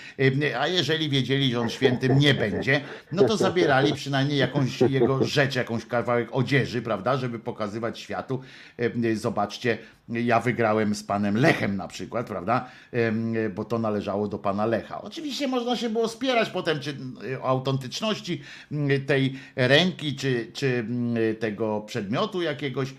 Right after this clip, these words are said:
Y, o, jakiś Kevin, y, Sobczak tu w-, w-, wpadł do nas, y, z trollingiem. Radio Konsao w, w tym, y,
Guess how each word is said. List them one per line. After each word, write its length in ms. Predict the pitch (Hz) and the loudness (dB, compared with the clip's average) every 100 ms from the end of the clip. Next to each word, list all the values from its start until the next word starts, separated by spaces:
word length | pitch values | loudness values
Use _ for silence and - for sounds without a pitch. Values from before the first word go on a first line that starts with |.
| - - - | -20 -20 -4
Y, 800 | 131 127 127 123 131 127 123 123 | 0 2 2 2 2 2 2 0
o, 240 | - 214 202 | 0 2 2
jakiś 400 | 165 135 143 - | 2 -2 -8 -4
Kevin, 380 | 185 175 160 135 - - - 143 | -2 -2 -2 -6 -10 -16 -6 -2
y, 100 | 139 | -2
Sobczak 520 | 135 170 170 - 151 - | 0 -4 -2 -2 -4 -4
tu 100 | 135 | -8
w-, 120 | 139 | -6
w-, 380 | 117 131 117 127 | -6 -6 -6 -8
wpadł 340 | - 127 117 | -4 -2 -2
do 120 | 117 120 | -2 0
nas, 300 | 139 143 123 | 0 -2 -2
y, 420 | 139 139 139 135 | -2 -2 -4 -4
z 160 | 135 | -6
trollingiem. 600 | - 151 202 247 175 113 | -8 -4 0 2 2 2
Radio 280 | 113 147 139 | 0 0 -2
Konsao 640 | - 135 117 156 147 135 120 | -2 -4 -2 -2 0 -2 -2
w, 220 | 123 117 | -2 -2
w 40 | 104 | -2
tym, 180 | 139 | -2
y, 40 | 110 | -2